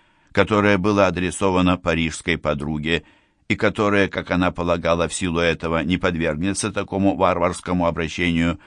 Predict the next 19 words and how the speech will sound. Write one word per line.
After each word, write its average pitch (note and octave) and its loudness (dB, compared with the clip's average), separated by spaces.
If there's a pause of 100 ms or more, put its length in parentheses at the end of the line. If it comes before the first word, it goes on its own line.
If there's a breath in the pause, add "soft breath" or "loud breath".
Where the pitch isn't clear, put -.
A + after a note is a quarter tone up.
со F#2+ -2
стороны F2+ 2
французских D#2+ -6
властей, E2 -2
как D#2 -4
письма, E2 -4 (120 soft breath)
отправляемые D2+ 0
в C#2 -2
Америку, F3 0 (480 loud breath)
она D3 4
позволила F3+ 2
себе D#3 -2
значительно C#3+ -2
отклониться G#2 0
от - -6
основной E2 -2
темы, D#3 -2 (340 soft breath)
чтобы G3+ 4
поговорить F2+ 2